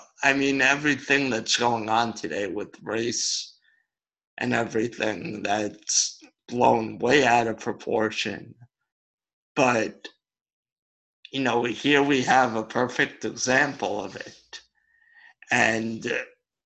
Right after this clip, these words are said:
no one really talks about it. Everyone wants to talk about, you know, what Dave Chappelle said on his last special, or whether the new Joker movie is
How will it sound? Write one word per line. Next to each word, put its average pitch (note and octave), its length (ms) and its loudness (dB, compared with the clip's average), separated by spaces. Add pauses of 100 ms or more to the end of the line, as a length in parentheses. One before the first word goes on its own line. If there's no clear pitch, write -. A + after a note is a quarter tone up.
(200)
no B2+ 400 2
one B2 340 2
really A2+ 340 0
talks D#3 500 2
about - 300 -8
it. G2 140 -4
Everyone A2+ 540 -2
wants A#2 340 -2
to - 100 -8
talk C#3+ 380 0
about, G#2 580 -2 (1120)
you A#2 100 -4
know, A2 200 0
what A2 380 -2
Dave B2 280 2
Chappelle B2 560 4
said A2+ 320 2
on A2 220 0
his G#2+ 240 -4
last A2 400 2
special, G#2 760 -2
or G#2 600 -6 (600)
whether A#2+ 680 2
the D3+ 100 0
new C3 300 0
Joker C3 520 2
movie A2 600 0
is G#2+ 760 -4